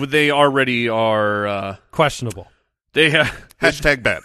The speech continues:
Speaker 1: they haven't aged very well. That's, they
Speaker 2: It's
Speaker 1: were
Speaker 2: incredible.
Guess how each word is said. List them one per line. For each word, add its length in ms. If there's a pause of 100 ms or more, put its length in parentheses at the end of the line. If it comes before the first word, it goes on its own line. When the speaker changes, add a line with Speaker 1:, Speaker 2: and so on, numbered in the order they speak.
(140)
Speaker 1:
they 220
haven't 300
aged 380
very 280
well. 320 (380)
That's, 320
they 160
Speaker 2:
It's 100
Speaker 1:
were 60
Speaker 2:
incredible. 560